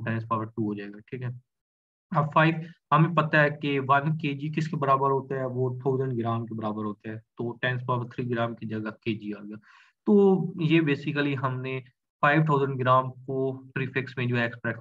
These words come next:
कर दिया, ठीक है। अब इसी question का, क्वेश्चन number two का जो है part B है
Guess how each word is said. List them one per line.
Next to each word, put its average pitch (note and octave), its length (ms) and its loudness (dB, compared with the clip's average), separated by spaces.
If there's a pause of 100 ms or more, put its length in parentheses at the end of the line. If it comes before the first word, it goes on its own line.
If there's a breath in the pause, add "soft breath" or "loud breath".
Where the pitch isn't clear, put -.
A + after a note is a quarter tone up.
कर G#2+ 120 -8
दिया, G#2 280 -12 (360)
ठीक D3 140 -4
है। B2+ 100 -8 (840 soft breath)
अब F3+ 440 2 (200)
इसी A3+ 360 6
question F#3+ 460 4
का, D#3+ 340 6
क्वेश्चन D#3 540 -4
number D3+ 320 6
two F3 280 0
का E3+ 120 2
जो C#3+ 320 0
है C#3 100 2 (120)
part C#3+ 280 6
B D3+ 240 0
है D3 200 0